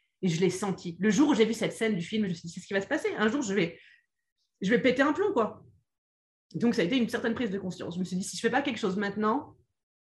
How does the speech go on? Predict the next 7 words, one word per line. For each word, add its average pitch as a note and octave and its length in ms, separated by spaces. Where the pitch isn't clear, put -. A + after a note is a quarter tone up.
je G3 100
vais F#3+ 100
crever. E3 400
C'est G#3+ 140
sûr. » - 240
Du G3+ 260
coup, E4 480